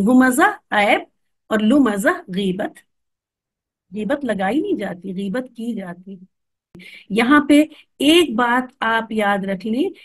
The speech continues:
जबान के सारे गुनाह, इन, इस सूरा के अंदर उसकी वईद है। ये वैल कौन कह रहा है? ये, ये, ये आयत कौन कह रहा है? ये अल्लाह सुब्हानहू व तआला कह रहे हैं,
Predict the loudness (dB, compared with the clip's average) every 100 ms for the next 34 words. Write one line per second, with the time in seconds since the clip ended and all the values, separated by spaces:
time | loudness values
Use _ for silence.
0 | _ -8 -4 -2 0 0 2 2 4 4
1 | 2 0 -4 -2 0 -2 -4 -4 -2 -2
2 | -2 -2 -2 0 -2 -4 -6 -12 _ _
3 | _ _ -4 -4 -6 -4 -4 -4 -6 -8
4 | -4 -2 -4 -4 -2 -2 -2 -2 -2 -4
5 | _ _ _ 2 2 4 2 4 0 0
6 | -2 -4 -8 -16 _ _ _ _ _ _
7 | _ _ _ _ _ _ _ _ 0 2
8 | 6 6 6 4 6 6 4 2 0 0
9 | 0 0 2 4 4 4 4 4 2 -2
10 | -12 -16 -4 0 2 0 -4 _ _ _
11 | _ _ 2 2 2 -4 -6 -6 -10 -14
12 | _ _ _ _ _ -2 0 0 -2 -4
13 | -4 -4 -2 -2 -2 -2 0 -2 -4 -8
14 | -10 -14